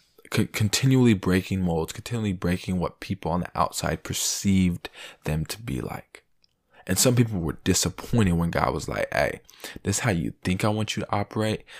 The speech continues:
but I actually need you. I'm begging you. I'm asking you to operate in this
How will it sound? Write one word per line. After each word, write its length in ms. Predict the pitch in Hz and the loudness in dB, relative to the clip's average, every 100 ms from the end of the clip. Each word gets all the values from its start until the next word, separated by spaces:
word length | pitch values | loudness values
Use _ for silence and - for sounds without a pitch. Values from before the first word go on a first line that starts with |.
| - | -6
but 120 | - | -2
I 40 | - | 0
actually 500 | 101 - 98 90 85 | 0 0 0 2 2
need 500 | 85 87 90 85 - | 2 2 2 2 0
you. 200 | 82 80 | -4 -2
I'm 240 | 90 85 | -2 -2
begging 420 | 85 85 92 90 80 | 0 -2 0 -2 -2
you. 120 | 85 | -2
I'm 140 | - - | -4 -4
asking 480 | - 98 95 - 87 | 0 0 0 -4 -6
you 100 | 92 | -6
to 120 | - - | -8 -4
operate 440 | - - 82 76 | -6 -4 -4 -4
in 220 | - 85 | -4 -8
this 320 | - - - | -4 -4 -4